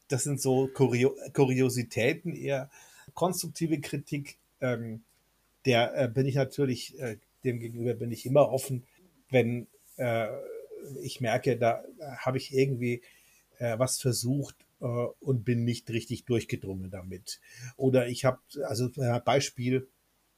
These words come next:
ähm, ich hab, äh, zu viele Perspektiven eingebaut. Das, äh,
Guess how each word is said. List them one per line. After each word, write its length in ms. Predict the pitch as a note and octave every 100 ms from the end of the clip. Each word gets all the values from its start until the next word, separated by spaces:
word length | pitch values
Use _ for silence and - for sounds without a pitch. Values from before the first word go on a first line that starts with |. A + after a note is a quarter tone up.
| - A#2
ähm, 360 | A2+ A2 A#2+ -
ich 180 | C3 C3
hab, 180 | B2 - - -
äh, 120 | A#2
zu 160 | -
viele 280 | B2 C#3 C3+
Perspektiven 760 | C#3 B2 - A#2+ - C#3 C#3+ B2+
eingebaut. 680 | - G#2+ G2+ E2 D#2 - _ _ - -
Das, 300 | A#2+ - -
äh, 440 | - B2+ B2 -